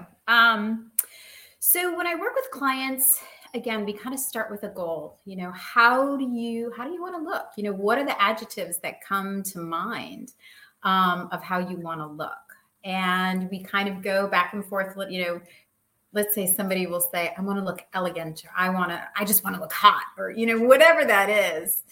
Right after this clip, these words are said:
And then we have to kind of break that down. Like, okay, you know, what does that mean to you? Because my definition may be different than their definition. So we really kind of get in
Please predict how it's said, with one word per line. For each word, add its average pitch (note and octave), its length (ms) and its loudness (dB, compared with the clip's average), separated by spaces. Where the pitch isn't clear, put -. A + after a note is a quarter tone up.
And A3+ 260 4
then B3 100 4
we D4+ 140 0
have C#4 140 4
to C4 80 -4
kind A#3 180 -4
of G3 60 -10
break F#3 240 -2
that F3 200 -4
down. A3 220 -2
Like, F3 180 -8
okay, F#3+ 580 -4
you F#3+ 160 -4
know, F#3 80 -6
what F#3+ 300 0
does G#3+ 240 0
that F3+ 340 0
mean F3 240 -14
to - 140 -18
you? E3+ 580 -10
Because F#3+ 300 -8
my A3+ 340 8
definition A3 480 -2
may F3 140 -6
be E3 140 -16
different E3 400 -14
than C#3+ 160 -18
their C4+ 180 2
definition. - 720 -10
So - 160 -2
we B3 140 4
really D4 500 2
kind A#3+ 320 0
of F#3+ 160 -4
get F#3+ 240 -2
in G#3 140 -6